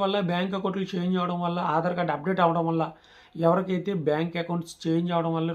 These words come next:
రుణమాఫీ డబ్బులు రాలేదో, దీపావళి వరకు కూడా మేము వేస్తామని తెలియజేయడం జరిగింది. ఓ పక్కన బీఆర్ఎస్, అటువైపు బీజేపీ కూడా అందుకుంటున్నారనమాట. So, అందుకని బట్టి ఎవరికైతే రాలేదో అందరికీ వేస్తా ఉన్నారు. రై-, రైతులు ఎవడో కూడా ఈ యొక్క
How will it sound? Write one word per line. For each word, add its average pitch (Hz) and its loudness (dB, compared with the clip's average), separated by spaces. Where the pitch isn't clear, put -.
రుణమాఫీ 190 2
డబ్బులు 165 0
రాలేదో, 160 0
దీపావళి 202 6
వరకు 196 0
కూడా 196 0
మేము 185 0
వేస్తామని 185 0
తెలియజేయడం 175 0
జరిగింది. 175 0
ఓ 170 0
పక్కన 196 0
బీఆర్ఎస్, 185 0
అటువైపు 180 0
బీజేపీ 180 2
కూడా 180 2
అందుకుంటున్నారనమాట. 185 2
So, 208 2
అందుకని 262 4
బట్టి 208 2
ఎవరికైతే 180 0
రాలేదో 175 4
అందరికీ 170 -2
వేస్తా 165 -2
ఉన్నారు. 170 0
రై-, 160 2
రైతులు 180 2
ఎవడో 170 2
కూడా 170 2
ఈ - 2
యొక్క 175 -6